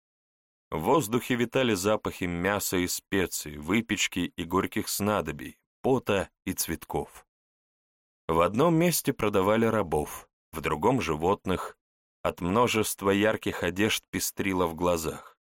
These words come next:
Масса людей напомнила Ичиро реку, шумную и могучую. "Воины!" — окликнул их толстый торговец.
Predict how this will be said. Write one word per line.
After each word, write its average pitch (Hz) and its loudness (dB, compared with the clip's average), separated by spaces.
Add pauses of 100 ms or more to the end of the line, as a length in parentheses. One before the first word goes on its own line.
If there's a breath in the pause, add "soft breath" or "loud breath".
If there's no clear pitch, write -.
(280)
Масса 87 0
людей 92 2
напомнила 98 2 (100)
Ичиро 101 2
реку, 104 -2 (220)
шумную 92 2 (180)
и 80 -4
могучую. 82 -2 (1400)
"Воины!" — 131 6 (260)
окликнул 80 0
их 73 -6
толстый 82 0
торговец. 87 -2